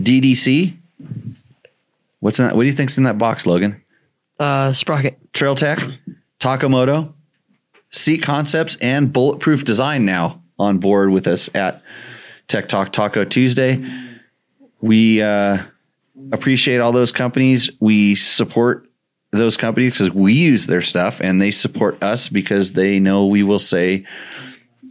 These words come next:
Speaker 1: only good things about their stuff, right?
Speaker 2: Yes.
Speaker 1: Yes. Okay. First question. What does Mitch wanna know, Logan?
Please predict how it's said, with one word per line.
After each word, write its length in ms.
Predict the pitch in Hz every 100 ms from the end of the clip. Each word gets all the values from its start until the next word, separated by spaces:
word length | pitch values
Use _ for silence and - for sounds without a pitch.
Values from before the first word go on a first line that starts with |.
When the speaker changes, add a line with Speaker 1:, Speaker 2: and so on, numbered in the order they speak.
| _
Speaker 1:
only 240 | 120 151 165
good 200 | 151 135
things 200 | 139 110
about 240 | 104 95
their 120 | 104 90
stuff, 380 | - 80 - _ _ _ _ _ - _
right? 340 | 95 95 135 135 - _ _ _ 131 131 _ 208 _ _ _ _ _ _ _ _
Speaker 2:
Yes. 360 | - 143 - - _
Speaker 1:
Yes. 320 | 95 82 - - -
Okay. 420 | 90 92 117 87 - - - - - - _ -
First 260 | 135 131
question. 380 | - 127 - 101
What 100 | 104
does 140 | 110 104
Mitch 240 | 107 -
wanna 160 | 98 90
know, 160 | 87
Logan? 320 | 87 92 104